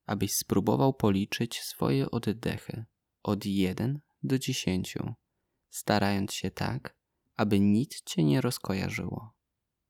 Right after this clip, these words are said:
Zauważ wdech i policz w umyśle jeden.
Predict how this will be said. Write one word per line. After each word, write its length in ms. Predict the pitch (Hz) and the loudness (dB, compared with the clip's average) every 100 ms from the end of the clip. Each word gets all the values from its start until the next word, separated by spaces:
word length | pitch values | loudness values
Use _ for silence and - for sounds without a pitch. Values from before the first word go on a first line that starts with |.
| _ _ _ _ _ _ _ _ _ _ | _ _ _ _ _ _ _ _ _ _
Zauważ 520 | 117 113 117 135 143 127 | -2 4 4 4 4 4
wdech 680 | 110 104 101 107 131 - _ _ _ _ _ _ | 2 2 0 -2 -8 -16 _ _ _ _ _ _
i 80 | - | -8
policz 540 | - 113 107 110 - - | -2 2 4 4 0 -8
w 80 | |
umyśle 560 | - 98 95 - 85 92 | 0 0 0 -2 -2 -2
jeden. 500 | 98 104 110 113 | -4 -4 -6 -8